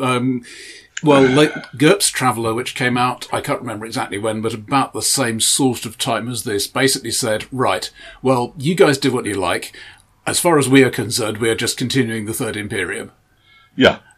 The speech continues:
Speaker 2: And,
Speaker 1: Uh,
Speaker 2: and didn't
Speaker 1: and
Speaker 2: do too badly at it either.
Speaker 1: And gerps Traveller for fourth edition went into deep history and basically was, um, shortly after first contact between Earth humans and the Vil-, the decaying Villani Empire.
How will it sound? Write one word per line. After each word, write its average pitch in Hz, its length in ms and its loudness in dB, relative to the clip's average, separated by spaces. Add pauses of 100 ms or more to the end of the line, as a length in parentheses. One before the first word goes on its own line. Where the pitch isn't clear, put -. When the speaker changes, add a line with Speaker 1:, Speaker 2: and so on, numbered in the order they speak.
Speaker 2:
And, 139 100 6
Speaker 1:
Uh, 131 180 6
Speaker 2:
and 160 100 4
didn't 175 240 6
Speaker 1:
and 110 80 -4
Speaker 2:
do 143 120 4
too 151 160 2
badly 170 340 4
at - 160 -6
it - 120 -8 (100)
either. 104 260 -2
Speaker 1:
And 127 300 2
gerps 147 220 4
Traveller 139 300 0
for 127 120 -6
fourth 185 240 2
edition 113 460 -4
went 123 240 0
into 120 320 -2
deep 113 280 -2
history 113 460 -4
and 113 320 -2
basically 113 580 -4 (240)
was, 120 460 -4
um, 113 320 -2
shortly 120 400 0
after 117 220 -4
first 131 260 -4
contact 117 480 -6
between 113 540 -6
Earth 110 220 -4
humans 113 440 -4
and 110 160 -4
the 113 60 -10
Vil-, 113 180 -4
the 113 260 -6
decaying 110 460 -4
Villani 104 420 -6
Empire. - 360 -10